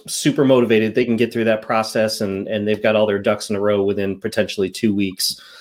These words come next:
Um, you know, once they're, once they've got their foot in the door,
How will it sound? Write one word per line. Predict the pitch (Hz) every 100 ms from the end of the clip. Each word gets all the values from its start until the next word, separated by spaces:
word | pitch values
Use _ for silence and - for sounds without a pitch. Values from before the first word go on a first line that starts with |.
| - _
Um, | 123 110 107 98 101 - _
you | 131 107
know, |
once | 113 170 -
they're, | 175 135
once | 127 127
they've | 131
got | 135 -
their | 117
foot | - 131 131
in | 123
the | 107
door, | 104 110 107 98